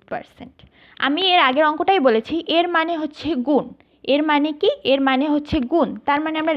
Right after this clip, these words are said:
লিখতে পারি একশো বিশ গুণ, আর এটা ভগ্নাংশ ভাঙানোর ক্ষেত্রে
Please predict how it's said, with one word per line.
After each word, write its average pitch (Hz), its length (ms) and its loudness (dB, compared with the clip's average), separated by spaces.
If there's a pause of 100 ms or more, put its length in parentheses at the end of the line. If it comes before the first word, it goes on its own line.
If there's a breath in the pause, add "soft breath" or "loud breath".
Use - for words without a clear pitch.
লিখতে 262 260 -2
পারি 247 180 0 (560 soft breath)
একশো 233 560 -6 (200)
বিশ 277 320 -4 (1000)
গুণ, 233 240 -2 (1500 soft breath)
আর 254 160 2
এটা 381 180 2
ভগ্নাংশ 294 320 2 (120)
ভাঙানোর 320 440 0
ক্ষেত্রে 339 200 -4